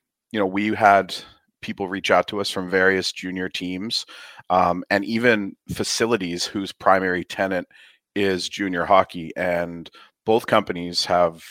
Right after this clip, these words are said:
have, uh, had the stance that that's, that's close. That's a, maybe a little bit too close.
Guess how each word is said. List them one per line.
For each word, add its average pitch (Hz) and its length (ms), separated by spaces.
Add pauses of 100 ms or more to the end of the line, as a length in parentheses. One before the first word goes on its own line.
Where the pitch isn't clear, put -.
(140)
have, 85 520
uh, 82 360
had 82 220
the 87 80
stance 85 440
that 85 200 (480)
that's, - 360 (120)
that's - 200
close. - 500 (120)
That's - 180
a, 87 120
maybe 95 320
a 90 60
little 87 160
bit 87 120
too 90 180
close. 87 440